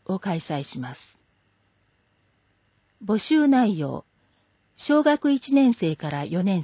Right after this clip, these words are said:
生。自己観察結果やアンケート調査結果をグラフにしたもの。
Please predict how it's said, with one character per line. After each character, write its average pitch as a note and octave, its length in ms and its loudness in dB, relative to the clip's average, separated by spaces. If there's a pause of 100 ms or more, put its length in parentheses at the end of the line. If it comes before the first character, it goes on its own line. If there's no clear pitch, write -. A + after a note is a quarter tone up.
(120)
生。 B2+ 240 -12 (1000)
自 G#3+ 160 -4
己 D#4 160 2
観 D4 240 0
察 - 240 -4
結 C4 200 -2
果 F#3+ 140 -6
や D3+ 300 -6
ア A#3+ 160 2
ン D4 100 2
ケ C#4+ 160 0
ー C4+ 40 -2
ト C4+ 120 -2
調 C4 240 -2
査 B3 140 -4
結 B3 240 -2
果 D#3 180 -6
を D3 160 -4
グ A#3+ 140 -2
ラ A#3 120 2
フ F3+ 140 -6
に D3 140 -4
し - 100 -18
た D3 100 -8
も C#3+ 160 -8
の。 F3 160 -12